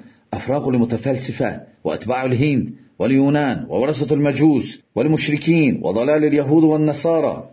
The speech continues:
والصابئين وأشكالهم وأشباههم أعلم بالله من ورثة الأنبياء وأهل القرآن والإيمان؟ Və ya, yəni, nə demək istəyirsiniz? Siz balacalar, sələflərdən daha çox elmlisiniz və ya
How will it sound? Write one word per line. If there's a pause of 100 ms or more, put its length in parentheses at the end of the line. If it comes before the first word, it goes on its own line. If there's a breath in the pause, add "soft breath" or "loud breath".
(100)
والصابئين (340)
وأشكالهم
وأشباههم
أعلم
بالله
من
ورثة
الأنبياء
وأهل
القرآن
والإيمان؟ (1300)
Və
ya, (1160)
yəni, (100)
nə
demək
istəyirsiniz?
Siz
balacalar, (260)
sələflərdən
daha
çox
elmlisiniz
və
ya